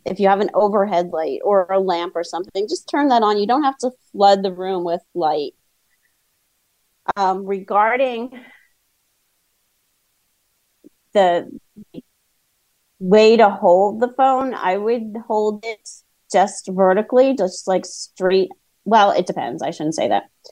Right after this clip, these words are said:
So if, say, you wanted to look at, you wanted to look at a shirt and you put it on your, so you would just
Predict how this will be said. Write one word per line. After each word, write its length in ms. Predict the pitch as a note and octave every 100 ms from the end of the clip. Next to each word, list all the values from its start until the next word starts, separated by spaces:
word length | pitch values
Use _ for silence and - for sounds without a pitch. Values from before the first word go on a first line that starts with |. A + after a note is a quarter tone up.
| _ _ _
So 240 | - C4+ B3
if, 200 | A#3 C#4+
say, 320 | - D4+ F#4
you 100 | F4+
wanted 340 | D4 C#4 C4+
to 100 | C4+
look 320 | A3+ G#3+ A3+ A#3+
at, 320 | G3 F#3+ - _
you 100 | G#3
wanted 200 | G#3 B3
to 100 | G#3
look 180 | G#3 G3+
at 120 | F#3+
a 60 | G3
shirt 540 | F#3+ - F3 D3 - _ - _ _ _
and 140 | - F#3
you 60 |
put 440 | F3+ F3+ _ _ G3+
it 60 |
on 540 | F3 F3+ F3+ F3 E3+ F3+
your, 220 | E3 E3+ - _ F3+ - _ _ _ _
so 180 | - A#3
you 220 | A3 A#3+
would 240 | C4 C#4 A#3+
just 320 | B3 A3